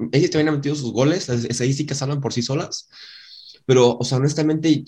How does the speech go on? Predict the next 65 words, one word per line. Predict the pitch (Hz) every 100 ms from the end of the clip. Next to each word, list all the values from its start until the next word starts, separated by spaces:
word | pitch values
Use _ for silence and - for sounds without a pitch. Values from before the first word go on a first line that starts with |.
| -
creo | 135
que | 143 139
ya | 135 139
es | 143
momento | 143 139 135 139
de | 135 110 85 -
ir, | 123 127 135 -
o |
sea, | 127 117 -
pasando | 117 123 135
la | 117
página. | 117 113 101 98
O |
sea, | 104
Messi | 113 131 143
y | 160
Cristiano | 131 131 135 127
van | 123
a | 135
pasar | 117 117 117
de, | 120
o | 113 - -
sea, | 117 107
yo | 117
creo | 135
que | 135
no | 131
pasan | 123 131 123
del, | 110 101 90 82 78 78 _ _ -
o | - _ _ _ _ -
sea, | 131
este | 139
es | 139
su |
último | 147 139
mundial. | 110 98 90 - _ _ - _
Ganan, | 120 135 165 170 - -
lo | 120 117
ganan | 139 175 170
o |
lo, | 131 95
o | 110
lo, | 110
o | 107 107
lo | 104
pierdan, | 139 156 196 233 - - -
su | - 139
último | 135 135
mundial, | 110 101 123 165 - - - -
pero | 123
ya, | 120 131 - -
o |
sea, | 123
se | 113 123
ve | 123
que | 123 139
tanto | 131 120 120
uno | 143 165 170
como | 135 123
otro, | 135 139 156
o | -
sea, | 123
porque | 117
Cristiano | 117 135 143
en, | 139 -